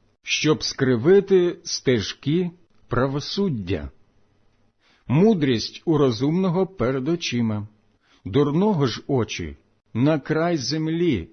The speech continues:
несуться. Безумний син своєму батькові досада, і гіркота тій, що його вродила. Карати справедливого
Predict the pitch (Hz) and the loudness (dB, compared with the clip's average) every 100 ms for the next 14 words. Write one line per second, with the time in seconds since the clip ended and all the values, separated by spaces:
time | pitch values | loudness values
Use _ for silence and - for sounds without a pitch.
0 | _ 110 113 123 - 143 110 - 82 69 | _ -2 0 0 -2 -4 -4 -10 -10 -10
1 | - _ _ _ _ _ _ _ _ _ | -14 _ _ _ _ _ _ _ _ _
2 | _ _ _ _ _ _ _ _ _ _ | _ _ _ _ _ _ _ _ _ _
3 | _ _ - 101 131 110 135 110 101 - | _ _ -6 -2 0 0 0 0 0 -2
4 | 175 165 82 - _ _ _ - - 98 | 0 0 -2 -8 _ _ _ -8 -4 0
5 | 120 196 208 170 110 123 131 - 131 117 | 2 2 2 2 0 0 -2 -6 -4 -2
6 | 120 120 - 110 87 123 - 92 80 71 | -4 -6 -10 -6 -4 -4 -4 -4 -4 -8
7 | 69 - _ _ _ _ - 131 117 160 | -12 -16 _ _ _ _ -4 -2 2 0
8 | 160 175 170 180 175 175 196 208 123 - | 0 -2 0 -2 -2 -4 -2 -2 -2 -6
9 | _ _ _ _ - - 139 139 131 123 | _ _ _ _ -8 -2 0 2 0 0
10 | 156 160 - 127 101 123 113 120 107 78 | 0 -2 -8 -8 -2 -2 -2 -2 -2 -4
11 | 67 _ _ _ _ _ _ _ _ _ | -8 _ _ _ _ _ _ _ _ _
12 | _ _ _ _ 143 135 170 147 147 - | _ _ _ _ 0 2 2 0 -4 -2
13 | 156 127 123 127 185 131 87 85 71 | -2 0 0 2 2 2 -2 -6 -6